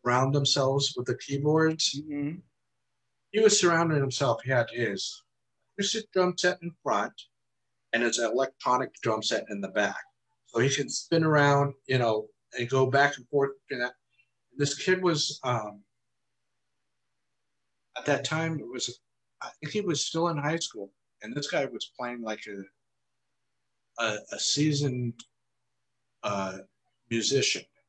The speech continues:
Speaker 1: I mean, he was heavily into prog and the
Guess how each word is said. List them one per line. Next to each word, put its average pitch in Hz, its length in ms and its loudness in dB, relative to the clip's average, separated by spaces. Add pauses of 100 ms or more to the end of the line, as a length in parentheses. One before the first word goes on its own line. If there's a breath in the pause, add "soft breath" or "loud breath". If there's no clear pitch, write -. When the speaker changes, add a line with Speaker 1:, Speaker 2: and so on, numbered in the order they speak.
(180)
Speaker 1:
I 107 80 -6
mean, 98 320 -8 (840)
he 127 100 2
was 120 220 2
heavily 165 460 4
into 131 520 2 (160)
prog 139 460 4 (120)
and 123 320 2
the 107 380 0